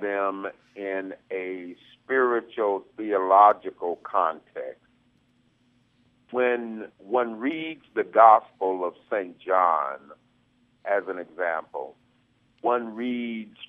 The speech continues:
passages that talk about Jesus having people that liked what he said,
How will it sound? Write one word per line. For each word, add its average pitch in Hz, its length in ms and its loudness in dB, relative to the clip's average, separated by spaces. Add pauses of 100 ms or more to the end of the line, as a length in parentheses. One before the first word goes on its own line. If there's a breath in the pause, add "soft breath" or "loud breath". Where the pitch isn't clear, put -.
(120)
passages 92 1120 0 (1400)
that 92 320 2 (200)
talk - 280 4
about 82 640 4 (1200)
Jesus 113 680 -4 (380)
having 95 560 0 (680)
people 117 640 2
that 87 240 -2
liked 113 580 6
what 113 200 -2
he 110 140 -16 (120)
said, 85 460 -2